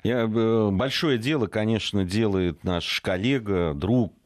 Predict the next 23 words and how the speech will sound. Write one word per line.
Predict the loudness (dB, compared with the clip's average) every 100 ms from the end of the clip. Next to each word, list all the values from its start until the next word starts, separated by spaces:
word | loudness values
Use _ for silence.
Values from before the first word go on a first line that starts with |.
| -4
э, | 0 2 0
Шота | 0 -2 -2 -2
Гаргадзе, | -2 -2 -2 0 -2
адвокат, | -2 -4 -4 -4
известный, | -2 -4 -2 -4
которого | -4 -2 -2
вы | 0
знаете | -2 -2 -2 -4 -6
по | -4 -2
эфирам, | -2 -2 0 0 0 -2
э, | -2 -4 -4 -2 -2
на | -2 -2 0
нашей | -2 -2 -4
радиостанции. | -2 -2 -4 -2 -4 -4 -4 -4 -6 -14 -18 -10
Э, | -4 -2 -2 -4 -2
он | -2 0 -2
вер-, | -2 -4 -6 -20 _
в | -6 -2 -2 -2 -2 -6 -6
интернете | -4 -2 -2 0 -2 -4 -6 -6 -12 -16 -8
объявил | -4 0 0 0
о |
том, | -2 -2
что | -2 -2 -2 -2